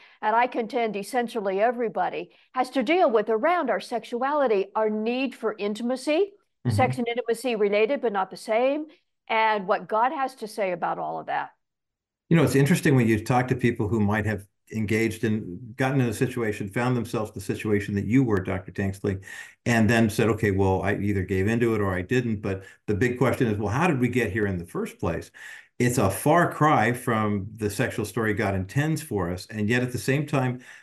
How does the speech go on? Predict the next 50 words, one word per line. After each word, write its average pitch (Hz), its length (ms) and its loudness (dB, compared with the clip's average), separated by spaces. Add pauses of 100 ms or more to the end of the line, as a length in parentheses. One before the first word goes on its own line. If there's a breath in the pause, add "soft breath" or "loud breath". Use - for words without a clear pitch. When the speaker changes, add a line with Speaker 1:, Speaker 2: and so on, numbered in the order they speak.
(220 loud breath)
Speaker 2:
I 123 80 2
wonder, 190 500 4
well, 131 180 4
why 151 220 0
is 202 180 2
it 151 180 0
that 127 140 0
the 104 120 -4
church - 400 -6
has 120 240 -2
a 110 40 -6
certain 120 320 -4
message? 101 580 -6
You 107 100 4
know, 95 180 2 (260 loud breath)
<laughs> - 300 -6
a 113 480 0
friend 139 220 4
of 127 60 4
mine 117 260 2
works 117 240 -2
in 107 60 2
youth 123 200 2
ministry, 104 300 0
and 104 80 2
he 101 40 0
said, 104 260 -4 (260 loud breath)
"You 143 80 4
know, 139 60 4
we 143 120 6
send 147 220 4
the 117 80 2
wrong 113 200 2
messages 104 480 -4
to 92 100 -10
kids 110 360 2
all 98 160 4
the 95 60 -4
time. 92 280 0
We 107 120 0
say, 98 260 -2 (160 loud breath)
'Sex 156 300 0
is 101 80 -4
bad, 139 320 4
it's 104 120 -2
dirty, 143 280 4
it's - 120 0
rotten, 135 220 4
and 113 100 0
horrible. 120 440 2